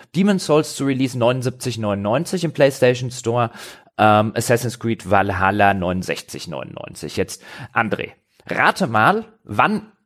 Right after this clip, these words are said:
äh, nach wie vielen Monaten ist Demon's Souls zum ersten Mal in einen Sale gegangen, also wurde für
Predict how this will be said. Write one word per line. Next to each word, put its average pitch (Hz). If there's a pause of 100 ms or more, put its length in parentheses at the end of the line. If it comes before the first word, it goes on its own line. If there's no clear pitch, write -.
(180)
äh, -
nach 123
wie 208
vielen 180
Monaten 123
ist -
Demon's 196
Souls 151
zum -
ersten 143
Mal 127
in 120
einen 120
Sale 123
gegangen, 123
also 107
wurde 110
für 95